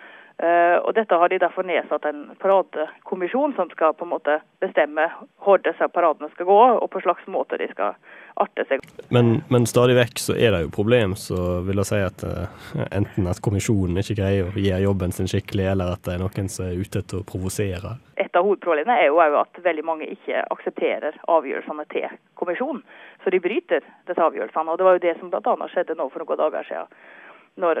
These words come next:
Speaker 1: eh, når et band insisterte på å gå en rute som de ikke hadde, i utgangspunktet hadde fått lov til. Og det er det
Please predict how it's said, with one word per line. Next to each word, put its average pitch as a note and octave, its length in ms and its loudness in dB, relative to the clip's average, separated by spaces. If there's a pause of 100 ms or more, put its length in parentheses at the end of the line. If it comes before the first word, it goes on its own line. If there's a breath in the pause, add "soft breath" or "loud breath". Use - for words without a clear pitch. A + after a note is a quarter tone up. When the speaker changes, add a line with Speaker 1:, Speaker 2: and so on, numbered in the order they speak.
Speaker 1:
eh, A2+ 300 0 (180)
når F3+ 160 2
et E3+ 160 0
band D#3+ 240 2
insisterte E3+ 560 -4
på E3 160 -4
å C3 240 0
gå A3 220 10
en F#3 160 0 (180)
rute G3 320 -2
som E3 140 -12
de D#3 100 -6
ikke C#3 220 -4
hadde, E2 160 -4 (260)
i F3 80 -6
utgangspunktet D#3 460 -6
hadde C#3+ 100 -8
fått D#3+ 160 -10
lov - 160 -4
til. - 240 -6
Og - 80 -8
det G#3 160 6
er D#3+ 80 6
det D#3+ 140 2